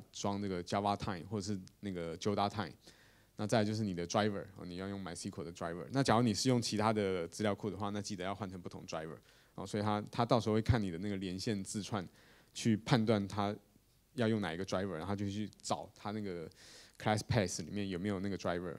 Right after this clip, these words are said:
那有的话，它就会开始载入了。那在操作资料库的时候，Expose 也提供两种方式，一种是长得很像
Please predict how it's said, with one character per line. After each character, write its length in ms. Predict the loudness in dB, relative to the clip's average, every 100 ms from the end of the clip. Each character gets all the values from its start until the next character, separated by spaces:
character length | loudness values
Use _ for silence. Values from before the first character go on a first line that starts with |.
| -4
那 80 |
有 180 | 0 0
的 80 | -2
话， 140 | -4 -4
它 80 |
就 60 | -4
会 160 | -4 -6 -8
开 140 | -8
始 140 | -8 -12 -20 _ -10
载 140 | -8 -6
入 120 | -8
了。 60 | -10 -20 _ _ _ _ _ _ -20 -20 -18 -20 -20 2
那 100 | 6
在 120 | 8
操 160 | 10 10
作 100 | 10
资 140 | 10
料 100 | 10
库 140 | 10
的 100 | 6
时 140 | 6 4
候， 180 | 4 4
Expose 380 | 0 0 2
也 60 | 2
提 140 | 2
供 140 | 0 2
两 140 | 2
种 120 | 0
方 160 | -2 -4
式， 160 | -2 -2
一 80 | 2
种 180 | 2
是 320 | 2 2 2 0 -6 -20 _
长 260 | 2 4 4
得 140 | 2
很 180 | 2 0
像 320 | 2 2 2